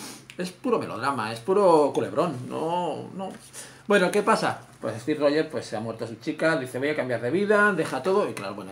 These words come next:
cambiamos de, cambiamos de, de registro, de registro y se va a vivir en una casa, se hace agente comercial, artista comercial, va a ser hasta dibujante de cómics.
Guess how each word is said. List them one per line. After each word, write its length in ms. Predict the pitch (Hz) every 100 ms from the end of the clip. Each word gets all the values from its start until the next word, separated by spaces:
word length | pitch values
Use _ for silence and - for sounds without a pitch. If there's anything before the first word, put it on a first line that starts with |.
| 90
cambiamos 420 | 95 101 107 110
de, 540 | 113 113 110 101 104 113
cambiamos 380 | 120 135 143
de, 640 | 139 135 131 131 131 131 127
de 80 | 135
registro, 520 | 180 175 202 214 220
de 80 | 143
registro 380 | 127 202 185 208
y 20 |
se 100 | -
va 100 | 104
a 40 | 101
vivir 200 | 104 92
en 40 |
una 160 | 95 -
casa, 320 | 180 190 190
se 100 | 117
hace 440 | 117 123 113 - - - - - -
agente 400 | 156 160 151 151
comercial, 520 | 131 123 175 190 202
artista 320 | 156 135 - 143
comercial, 400 | 123 - 160 139
va 80 |
a 20 | 131
ser 140 | 185
hasta 160 | 196 143
dibujante 380 | 135 123 156
de 120 | 143 110
cómics. 540 | 165 143 - -